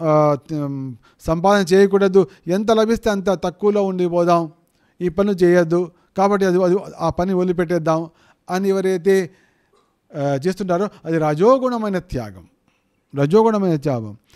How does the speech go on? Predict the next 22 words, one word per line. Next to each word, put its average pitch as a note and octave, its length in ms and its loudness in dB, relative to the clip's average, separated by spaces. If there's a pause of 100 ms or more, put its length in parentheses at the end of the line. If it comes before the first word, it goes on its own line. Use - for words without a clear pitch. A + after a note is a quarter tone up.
(180)
అంటే, A#3 160 -2
అవును, A3+ 480 -4
నాకు A3 120 -8
అనిపిస్తోంది G#3+ 680 -2 (320)
ఏమిటి, G#3+ 540 2 (300)
నేను C4 420 0
ఈ A#3+ 240 -4
కార్యక్రమాలు A3+ 720 2 (100)
చేయగలను, E3 640 2 (380)
ధనాన్ని A3+ 460 0
కూడా G#3+ 260 0
సంపాదించగలను, F3 920 -2 (180)
దాంతోపాటు B3 640 0
ఆధ్యాత్మిక B3 720 -2
కార్యక్రమాలు A#3+ 480 -2
కూడా D4 120 -4
చేయగలను. A3+ 600 0 (580)
అటువంటప్పుడు B3 640 2 (200)
ఈ A3+ 160 2
పని A#3 300 2
వదిలిపెట్టడం A#3+ 560 4
ఎందుకు? A#3 480 0